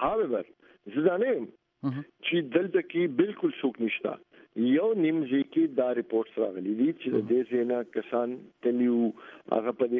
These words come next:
Speaker 1: انټرنیټ باندې متاثره شوي وو. او خو داسې ماس یو موومنټ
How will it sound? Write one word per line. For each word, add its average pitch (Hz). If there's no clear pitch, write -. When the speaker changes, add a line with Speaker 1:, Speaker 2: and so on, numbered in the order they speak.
Speaker 1:
انټرنیټ 120
باندې 120
متاثره 117
شوي 117
وو. 117
او 113
خو -
داسې 214
ماس 220
یو 135
موومنټ 143